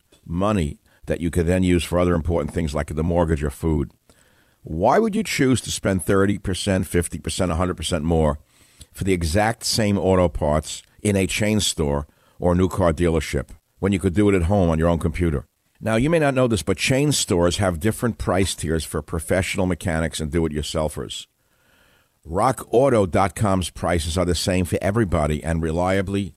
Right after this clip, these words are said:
low they are. Rock auto dot com always offers the lowest prices possible, rather than changing prices based on what the market will bear like airlines do.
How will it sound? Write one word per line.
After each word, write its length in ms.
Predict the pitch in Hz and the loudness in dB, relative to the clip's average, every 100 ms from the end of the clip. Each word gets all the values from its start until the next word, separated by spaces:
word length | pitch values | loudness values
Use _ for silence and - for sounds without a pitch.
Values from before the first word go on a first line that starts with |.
| - | -12
low 420 | 80 85 87 90 | -6 0 2 2
they 200 | 85 87 | 2 2
are. 320 | 80 71 64 - _ _ _ _ _ - | 2 0 -4 -10 _ _ _ _ _ -8
Rock 280 | 71 76 - | 0 0 2
auto 200 | 80 78 | 0 0
dot 240 | 82 78 | 0 -2
com 280 | - 87 90 | 0 0 0
always 360 | - 90 92 85 | 2 2 4 2
offers 320 | 87 95 80 | 0 0 -4
the 80 | 80 | -2
lowest 460 | 85 90 104 - - | 0 2 2 -2 -4
prices 400 | 85 90 82 78 | -2 -2 -4 -8
possible, 760 | - 95 92 80 69 69 101 _ _ _ _ _ - | -4 -2 -2 -4 -6 -6 -10 _ _ _ _ _ -6
rather 360 | 76 90 104 | 0 0 2
than 200 | 95 92 | 0 0
changing 480 | 87 - 101 92 92 | 0 -2 0 0 -2
prices 440 | - 85 85 85 80 | 0 0 0 -2 -2
based 340 | 90 87 - | 0 0 0
on 100 | 87 | 0
what 200 | 82 80 | 0 0
the 60 | 82 | 0
market 360 | 82 78 71 | 0 0 -2
will 140 | 78 73 | -4 -2
bear 240 | 82 82 | 0 0
like 240 | 80 80 | 0 -2
airlines 480 | 113 110 82 73 65 | 0 0 0 -2 -4
do. 240 | 65 64 | -6 -8